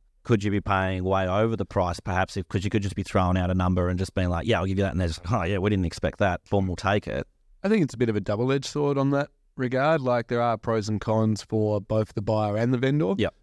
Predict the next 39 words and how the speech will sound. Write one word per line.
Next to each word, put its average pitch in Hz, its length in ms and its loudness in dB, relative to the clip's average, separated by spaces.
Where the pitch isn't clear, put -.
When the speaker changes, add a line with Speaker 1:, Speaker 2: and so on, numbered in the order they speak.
Speaker 2:
And 120 120 0
it 110 80 -4
comes 113 200 2
down 113 200 -2
to 107 80 0
the 107 140 -4
individual 107 720 0
person. 104 420 -2
So 117 400 -2
for 135 80 -2
some 165 240 2
vendors, 113 580 0
not 123 280 2
having 113 460 0
to 104 480 0
worry 113 300 2
about 104 200 0
that 104 140 -2
whole 104 160 2
stress - 480 -2
and 107 140 -2
that 95 180 0
whole 104 360 -2
aspect 107 380 -4
of 101 160 2
it, 98 280 -2
and 107 160 0
Speaker 1:
Yep. 98 120 0
Speaker 2:
like, 104 380 0
if 113 140 -2
it's 107 140 -2
within 117 320 2
the, 107 140 -2
you 101 60 -2
know, 98 120 0
five 107 300 2
percent 107 320 0
of 98 140 -2
where 101 480 0